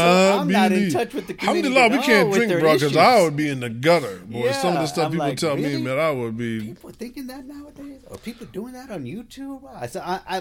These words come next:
Speaker 1: so there's a certain, a disconnect from me with the greater community and some of the, mm, trials and tribulations they're going through.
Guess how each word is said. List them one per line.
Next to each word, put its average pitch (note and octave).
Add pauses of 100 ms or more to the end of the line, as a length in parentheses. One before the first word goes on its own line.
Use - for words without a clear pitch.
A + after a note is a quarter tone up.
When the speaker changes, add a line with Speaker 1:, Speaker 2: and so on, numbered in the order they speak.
Speaker 1:
so -
there's D3+
a -
certain, A3+
a C#3+
disconnect E3+
from A2
me F3+ (260)
with B2
the A#2+
greater B2+
community F#3
and C#3
some C3+
of C3+
the, A2+ (420)
mm, A2
trials C3+
and B2+
tribulations B2
they're A#2+
going C#3+
through. F3